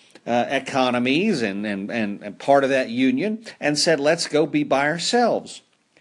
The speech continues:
Well, folks, the vote should stand, and yet the government seems to be dragging its feet. And again, this study has just come out suggesting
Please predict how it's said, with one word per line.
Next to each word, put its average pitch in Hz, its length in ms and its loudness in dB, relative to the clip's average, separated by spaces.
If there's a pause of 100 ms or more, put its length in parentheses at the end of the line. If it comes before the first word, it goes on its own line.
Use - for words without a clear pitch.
(400)
Well, 165 100 2
folks, 240 560 2 (1160)
the 127 180 -4
vote 226 340 4
should 190 280 2
stand, 165 880 0 (260)
and 165 180 0
yet 185 180 0
the 165 100 -2
government 214 540 0
seems 190 300 -2
to 180 100 -4
be 175 160 -2
dragging 160 600 0
its 160 220 -2
feet. 196 420 -2
And 120 120 -2
again, 151 220 0
this 151 180 -2
study 185 320 0
has 143 140 -2
just 143 220 -4
come 143 180 -2
out 156 240 -2
suggesting 151 640 -2